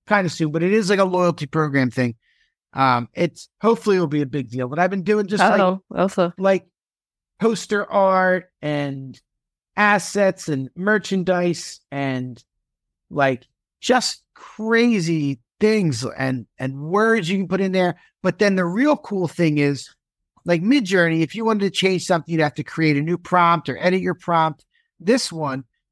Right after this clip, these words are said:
Speaker 1: 'cause it's in Chat G P T, you talk to it like a person. "Actually, uh, do you mind making it a little more bright and have,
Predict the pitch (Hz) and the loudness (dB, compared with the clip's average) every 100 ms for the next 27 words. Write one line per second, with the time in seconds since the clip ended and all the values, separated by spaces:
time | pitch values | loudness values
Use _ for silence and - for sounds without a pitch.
0 | - 170 170 - 175 - 196 185 185 180 | -6 -2 -2 -2 -4 0 2 0 -4 -8
1 | 170 - 226 160 - 165 - 160 139 123 | -6 -2 0 0 2 0 0 -2 -2 -4
2 | 165 151 117 107 _ _ _ _ - 277 | -2 -2 -4 -12 _ _ _ _ 0 0
3 | 254 - 226 220 208 175 _ _ _ - | 0 0 0 2 0 -4 _ _ _ -2
4 | 190 202 226 269 262 220 214 208 208 196 | 0 0 2 2 2 2 0 0 -2 -2
5 | 175 185 175 175 175 151 120 139 156 156 | -2 -2 -2 0 0 0 -2 0 2 2
6 | 160 - 139 156 147 139 | 0 -4 -2 -2 -2 -4